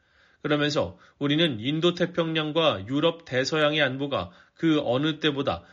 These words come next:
밀접하게 연결돼 있다는 점에 주목한다며 불법적이고 무모하며 불안정한 행동을 억제하기 위해 상황을 면밀히 주시하고 국제사회와 함께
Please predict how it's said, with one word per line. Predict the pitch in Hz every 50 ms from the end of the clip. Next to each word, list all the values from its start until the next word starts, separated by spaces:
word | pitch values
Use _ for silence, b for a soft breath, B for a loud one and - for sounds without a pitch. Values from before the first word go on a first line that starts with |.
| B B B
밀접하게 | - 135 147 147 170 160 - - 156 147 147 170 160
연결돼 | 131 110 113 131 139 147 151 151 147 147 151
있다는 | 143 139 - 143 135 139 135
점에 | 131 131 135 147 131 101 90
주목한다며 | - - 143 143 151 151 143 - - 139 131 123 127 135 123 92 - b b b b b b b
불법적이고 | - 151 151 147 165 156 160 - - 165 156 147 147 143 139 156 156 151 127
무모하며 | 107 123 131 139 147 143 139 135 139 139 113 87 90 B B B B
불안정한 | - - 147 151 151 151 143 151 147 165 170 170
행동을 | - 175 175 170 165 160 160 160 160 143 127
억제하기 | - 113 113 - - - 156 143 135 131 135 127
위해 | 127 123 110 87 - B B B B
상황을 | B - - - 151 151 147 160 160 127 101
면밀히 | 101 131 139 147 151 151 151 165 170 170
주시하고 | - - 143 - - 143 131 127 117 87 - b b b b b
국제사회와 | b - 139 - - 165 151 151 160 151 147 147 147 143 160 156 143
함께 | 147 - 180 180 175 - 131 98 - b